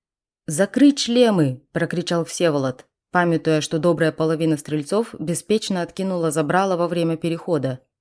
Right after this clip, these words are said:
Да и сам он тоже. Мало ли кто из уродов выжил да осерчал за погибших соратников. «Эх ты!» – спохватился Марун.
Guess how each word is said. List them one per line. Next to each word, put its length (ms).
Да 100
и 80
сам 300
он 120
тоже. 420
Мало 300
ли 100
кто 240
из 120
уродов 420
выжил 520
да 180
осерчал 540
за 100
погибших 480
соратников. 640
«Эх 300
ты!» – 360
спохватился 760
Марун. 360